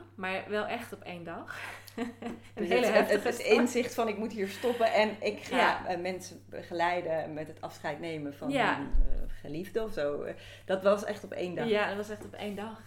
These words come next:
Speaker 1: Nee, ik werd er echt mee wakker. En, ehm, ik was ook, kijk, ergens was ik, kwam het uit het niets. En anderzijds, eh, heeft het wel jarenlang, of eigenlijk mijn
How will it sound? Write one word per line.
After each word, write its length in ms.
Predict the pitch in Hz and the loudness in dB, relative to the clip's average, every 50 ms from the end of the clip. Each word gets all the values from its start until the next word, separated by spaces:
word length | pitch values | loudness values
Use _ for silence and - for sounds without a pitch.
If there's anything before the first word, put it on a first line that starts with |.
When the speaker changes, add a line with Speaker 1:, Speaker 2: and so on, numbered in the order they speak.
| - - - | -20 -18 -12
Speaker 1:
Nee, 200 | - 226 220 208 | -6 -2 0 0
ik 60 | 214 | 0
werd 180 | 226 247 240 240 | 2 2 2 2
er 60 | 240 | 2
echt 160 | - 240 240 | -2 -2 -2
mee 120 | 240 226 214 | -2 -2 0
wakker. 460 | 202 220 240 - 196 175 170 165 170 - | 0 -2 -2 -2 -4 -6 -6 -6 -10 -8
En, 300 | - 202 202 202 202 202 | -6 -4 -2 -2 -2 -2
ehm, 400 | 196 190 190 185 185 185 185 185 185 190 190 190 - - - - - - - - - - | -2 -2 -2 -2 -4 -4 -4 -6 -8 -10 -12 -14 -16 -20 -20 -20 -20 -20 -20 -20 -20 -8
ik 140 | - 202 202 | -8 -6 -2
was 220 | - 247 240 240 | -2 -4 -4 -2
ook, 260 | - 233 262 269 269 - - - - - - - - - | -2 -2 -2 -2 -4 -8 -18 -20 -20 -20 -20 -20 -20 -6
kijk, 340 | - 220 220 220 - - - - - - - - | -4 -4 -4 -4 -6 -14 -18 -20 -20 -20 -20 -6
ergens 360 | - 233 254 285 277 277 262 208 | 0 0 0 2 0 -2 -6 -6
was 180 | 220 226 220 | -6 -6 -6
ik, 100 | 214 214 - - - - - - - | -8 -10 -10 -16 -20 -20 -20 -20 -4
kwam 160 | - 226 226 | -2 -2 -2
het 100 | 220 208 | -2 -2
uit 160 | - 190 185 | -4 -4 -4
het 140 | 185 175 - | -6 -8 -8
niets. 540 | 208 240 311 415 - - - - - - - - - - - - - - - - - | -8 -6 -6 -6 -6 -8 -16 -18 -18 -18 -20 -20 -20 -20 -20 -20 -20 -20 -20 -20 -10
En 180 | - 196 196 - | -10 -8 -6 -2
anderzijds, 840 | - 208 214 214 208 180 185 180 175 170 170 170 - - - - - - | -2 0 0 0 -2 -2 -2 -2 -2 -2 -4 -8 -12 -14 -16 -16 -18 -16
eh, 80 | - 170 | -14 -12
heeft 440 | 165 165 165 175 190 208 214 208 - | -12 -12 -10 -6 -2 -2 -2 -2 -4
het 240 | 202 190 - - - | -12 -12 -12 -14 -10
wel 240 | 175 185 185 185 185 | -8 -6 -4 -4 -6
jarenlang, 640 | 180 165 180 185 196 208 214 202 185 175 170 175 180 | -6 -4 0 0 2 2 0 0 -4 -6 -6 -8 -6
of 60 | 175 | -6
eigenlijk 320 | 180 180 - - 190 175 175 | -8 -8 -8 -8 -10 -8 -6
mijn 100 | 185 | -4